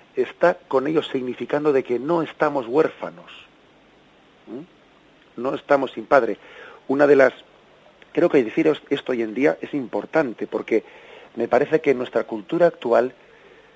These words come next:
se caracteriza por una crisis de la figura paterna, ¿eh? Hay una especie de orfandad moral,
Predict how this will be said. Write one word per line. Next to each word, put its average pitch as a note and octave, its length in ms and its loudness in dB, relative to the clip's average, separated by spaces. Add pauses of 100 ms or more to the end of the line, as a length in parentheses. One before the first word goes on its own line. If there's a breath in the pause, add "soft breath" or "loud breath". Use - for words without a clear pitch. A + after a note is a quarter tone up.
(400 loud breath)
se A2 240 -4
caracteriza D#3+ 840 -2 (280)
por B2 100 -4
una E3 180 -6
crisis D#3+ 520 -8 (220)
de A2+ 160 -4
la G#2 120 -4
figura C#3 420 -2
paterna, G#2 600 -2 (420)
¿eh? A2+ 200 -10
Hay C3+ 120 0
una E3 100 -4
especie D3 220 -6
de C3+ 120 2
orfandad A2+ 720 0
moral, F#2+ 380 -6